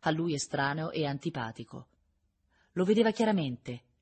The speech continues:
perché il suo viso si era illuminato di un'animazione particolare solo quando egli aveva cominciato a parlare dell'argomento che premeva a suo marito, la cessione della terra ai contadini,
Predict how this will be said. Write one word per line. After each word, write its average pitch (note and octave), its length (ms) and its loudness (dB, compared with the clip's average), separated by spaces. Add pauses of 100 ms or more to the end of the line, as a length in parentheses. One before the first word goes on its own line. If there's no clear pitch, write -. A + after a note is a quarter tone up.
(280)
perché G3 220 4
il B3 80 8
suo B3+ 160 4
viso F3+ 240 2
si G3 100 0
era G3+ 120 4
illuminato G3 760 2
di D3 100 -6
un'animazione A3 800 2
particolare F#3+ 800 -2 (160)
solo D#4 300 4
quando F#3 380 6
egli D#4 260 4
aveva G#3 240 2
cominciato G3 460 0
a E3+ 40 -2
parlare G#3+ 540 -2
dell'argomento G#3 920 0 (300)
che A3+ 140 6
premeva A#3+ 460 4
a C4+ 40 0
suo - 180 -2
marito, D#3 540 -2 (480)
la D#3+ 120 -2
cessione G3+ 540 0
della F#3 180 -2
terra D#3 260 -6
ai F#3 60 -6
contadini, D3+ 680 -8